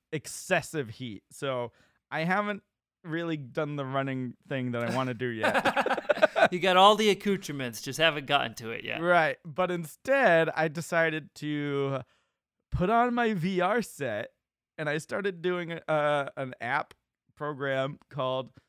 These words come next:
Speaker 1: Supernatural, which is a fitness V R program.
Speaker 2: Wow.
Speaker 1: Yes. <laughs>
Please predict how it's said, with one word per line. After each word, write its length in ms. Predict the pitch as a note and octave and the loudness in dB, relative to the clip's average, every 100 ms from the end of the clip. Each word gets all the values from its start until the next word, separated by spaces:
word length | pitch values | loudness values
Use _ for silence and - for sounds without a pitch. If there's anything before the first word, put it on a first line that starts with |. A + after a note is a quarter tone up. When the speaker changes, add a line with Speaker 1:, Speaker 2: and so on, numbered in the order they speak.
| _ | _
Speaker 1:
Supernatural, 1000 | - - G3 F#3 F3 F#3+ A3 - D3+ C#3 C3+ | -18 -8 -6 -2 2 4 4 2 2 2 2
which 220 | C#3 - | -2 -4
is 120 | B2 | -6
a 140 | C3 C#3 _ _ | -4 -6 _ _
fitness 420 | G#3 A#3 A#3 G3 | 0 0 -2 -4
V 320 | E3+ C#3 F3+ E3 | -4 -6 0 4
R 560 | D#3 D#3+ D3+ D3+ C#3+ - _ _ _ | 4 4 4 2 0 -8 _ _ _
program. 540 | - E3+ B2 A2 G2+ - _ _ | -2 -2 -2 -8 -10 -14 _ _
Speaker 2:
Wow. 600 | G#2+ B2+ C3+ A#2 G#2 - _ | -8 0 2 2 -2 -10 _
Speaker 1:
Yes. 540 | D3 D#3 G2+ - - | -6 -4 -6 -10 -14
<laughs> 60 | - | -14